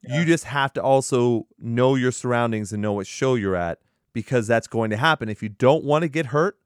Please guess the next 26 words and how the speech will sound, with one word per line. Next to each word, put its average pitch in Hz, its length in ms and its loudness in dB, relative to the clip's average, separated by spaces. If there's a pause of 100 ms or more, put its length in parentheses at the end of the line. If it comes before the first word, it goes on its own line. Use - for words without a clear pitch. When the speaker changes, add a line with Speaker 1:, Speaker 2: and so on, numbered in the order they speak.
(200)
Speaker 2:
not 127 220 2
saying 170 160 0
you 160 80 -2
should 151 180 -6
expect 180 400 -2
it, 82 180 -8 (380)
but 117 140 2
if 117 120 -2
you 117 140 0
want 127 280 0 (220)
absolutely 156 680 2
Speaker 1:
Yeah. 147 60 -4
Speaker 2:
not 135 220 0
to 139 60 -8
get 123 160 -2
hurt, 117 280 0 (160)
then 113 180 2
you 117 100 -2
stay 135 340 -2
the 113 140 -2
fuck - 420 -2
out 131 220 4
of 120 100 -4
the 110 80 -4
pit 117 340 -2 (400)
and 120 200 2